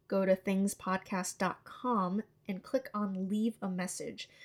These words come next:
Tell me about your favorite birthday present. What was it? How old were you?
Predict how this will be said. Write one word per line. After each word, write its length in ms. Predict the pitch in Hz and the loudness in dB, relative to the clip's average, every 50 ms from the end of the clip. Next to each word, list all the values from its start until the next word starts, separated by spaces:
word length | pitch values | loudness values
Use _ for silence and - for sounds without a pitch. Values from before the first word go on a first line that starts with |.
| - _ | -20 _
Tell 220 | - - 262 285 330 | -8 -4 -2 -2 -2
me 160 | 370 370 392 | -2 -4 -4
about 260 | 381 370 339 302 254 | -4 -2 0 0 0
your 140 | 240 240 247 | 2 2 0
favorite 680 | 240 - - - 240 233 240 240 240 240 240 226 - - _ _ _ - | 0 0 0 2 4 4 4 4 6 6 6 6 6 0 _ _ _ -2
birthday 420 | 208 208 214 - - - - 170 | 0 0 0 0 -4 -6 -6 -6
present. 640 | 160 - - 170 131 - - 95 - - - - - _ _ _ _ _ _ _ _ _ _ _ | -6 -6 -8 -8 -6 -8 -8 -12 -16 -18 -20 -20 -20 _ _ _ _ _ _ _ _ _ _ _
What 180 | - 214 - - | 0 0 4 6
was 280 | 247 226 214 196 190 | 6 6 6 4 2
it? 160 | 208 208 - - - - | 0 0 0 -2 -4 -2
How 120 | - 202 233 | 2 6 8
old 240 | 247 233 226 214 | 8 8 8 4
were 180 | 196 202 202 208 | 0 -4 -2 -2
you? 440 | 208 202 196 196 196 196 190 180 | 0 -2 0 -2 -2 -2 -4 -6